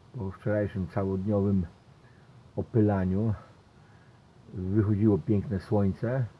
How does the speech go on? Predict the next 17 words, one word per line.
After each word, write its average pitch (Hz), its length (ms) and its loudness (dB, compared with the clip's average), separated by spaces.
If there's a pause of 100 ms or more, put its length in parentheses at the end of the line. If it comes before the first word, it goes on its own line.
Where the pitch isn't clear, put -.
no 139 160 -6
i 127 120 -2
wyskoczyły 113 580 -2
takie 92 260 -4
drobne 95 360 2
szczury. 95 500 0 (1300)
No 117 200 0
ale 110 220 2
calutki 107 560 2
dzień, 104 300 2 (520)
no, 113 240 -4 (1120)
przez 120 200 -2
ładnych 113 320 4
parę 107 280 0
godzin 110 420 2 (200)
pompowali. 95 680 0 (1200)
No 101 280 0